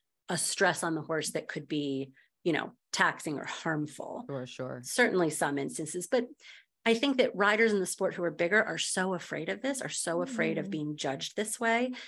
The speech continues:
Speaker 1: that they are especially careful to be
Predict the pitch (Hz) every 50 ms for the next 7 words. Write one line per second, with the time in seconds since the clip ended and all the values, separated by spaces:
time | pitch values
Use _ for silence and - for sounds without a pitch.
0 | - _ _ _ - 190 180 - - 165 196 190 190 - 196 190 190 - 208 -
1 | - - - 170 - - - 190 185 185 - - - 240 254 247 - - - -
2 | - 240 247 247 - - _ _ _ _ _ _ - - - 220 214 208 196 196
3 | 190 180